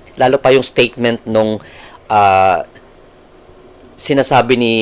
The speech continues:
Representative Estela Kimbo na hindi siya a-attend, na bakit daw siya a-attend, eh, wala naman siyang ginawa. Ayun nga.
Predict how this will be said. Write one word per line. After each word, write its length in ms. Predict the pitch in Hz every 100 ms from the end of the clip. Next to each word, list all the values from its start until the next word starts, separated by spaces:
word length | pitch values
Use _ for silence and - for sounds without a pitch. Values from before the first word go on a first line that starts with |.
| 110 107 104
Representative 800 | 113 123 - 123 123 120 107 110
Estela 480 | 117 - 123 110 -
Kimbo 480 | 160 147 117 110
na 160 | 104 95
hindi 240 | 110 113
siya 240 | 117 104 123
a-attend, 560 | - - 113 101 107 - - - - - - 113
na 160 | 120
bakit 320 | 110 110 - -
daw 160 | 120
siya 240 | 107 117 98
a-attend, 320 | 110 147 131
eh, 80 | 120
wala 240 | 113 107
naman 160 | 107 107
siyang 160 | 110
ginawa. 560 | 101 101 95 113 110 -
Ayun 720 | 87 87 87 82 80 78 95
nga. 240 | 131 107